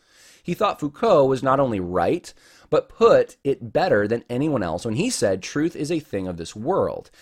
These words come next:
It is produced only by virtue of multiple forms of constraint,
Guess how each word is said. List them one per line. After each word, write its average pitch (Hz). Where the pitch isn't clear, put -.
It 139
is 147
produced 147
only 160
by 160
virtue 107
of 98
multiple 151
forms 107
of 92
constraint, 90